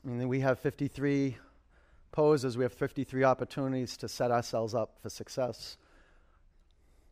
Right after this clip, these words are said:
It, it becomes the most important part of the day for me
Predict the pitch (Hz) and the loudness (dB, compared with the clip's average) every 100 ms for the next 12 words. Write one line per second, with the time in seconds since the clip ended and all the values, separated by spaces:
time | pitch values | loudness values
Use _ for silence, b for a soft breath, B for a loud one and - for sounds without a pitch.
0 | _ _ _ _ _ _ _ - 160 - | _ _ _ _ _ _ _ -4 -4 -2
1 | 170 180 - 185 135 156 151 147 135 151 | -4 -4 0 0 2 0 0 -2 -2 -2
2 | 135 127 131 117 123 127 127 117 117 | -2 -2 -2 0 0 -2 -2 -8 -10